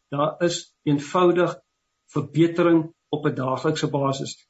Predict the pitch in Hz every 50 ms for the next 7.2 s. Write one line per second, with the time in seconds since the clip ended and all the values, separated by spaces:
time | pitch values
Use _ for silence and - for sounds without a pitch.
0 | _ - 151 180 175 226 233 233 233 220 214 196 - - 156 165 202 220 214 240
1 | 240 226 233 233 220 214 226 208 - - - - 165 156 151 - 147 - - -
2 | 165 156 151 - 139 - - - 202 190 - 214 214 - - 202 208 208 208 -
3 | 151 175 175 - 190 196 190 180 170 165 147 160 170 160 170 185 - - 202 175
4 | - - 143 156 160 165 170 180 - - - 285 254 240 285 320 302 - - 170
5 | 180 180 180 - 190 185 170 165 160 - - - 160 170 165 165 165 - 160 160
6 | 156 147 147 147 - 151 156 156 170 175 - 175 170 165 147 139 139 135 127 123
7 | 120 117 -